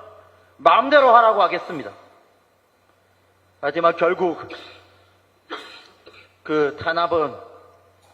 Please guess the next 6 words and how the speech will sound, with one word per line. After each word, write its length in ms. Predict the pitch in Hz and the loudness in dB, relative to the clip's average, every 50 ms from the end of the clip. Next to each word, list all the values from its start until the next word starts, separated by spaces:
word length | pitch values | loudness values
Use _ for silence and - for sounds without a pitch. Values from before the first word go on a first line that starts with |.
| _ _ _ _ _ _ _ _ _ _ _ _ | _ _ _ _ _ _ _ _ _ _ _ _
가장 280 | - 180 208 220 233 233 | 2 2 4 4 2 2
낮은 300 | 214 196 220 262 269 269 | 0 0 0 -2 -2 0
곳에 240 | 285 285 262 285 269 | 0 0 2 0 0
있는 220 | 254 262 269 262 | 0 -2 -2 2
건설 360 | - 247 262 254 269 294 277 | 2 2 2 4 2 0 2
노동자들이, 720 | 277 294 294 320 320 302 330 302 294 - 277 240 175 139 | 2 2 2 2 4 4 4 4 4 4 0 -2 -4 -4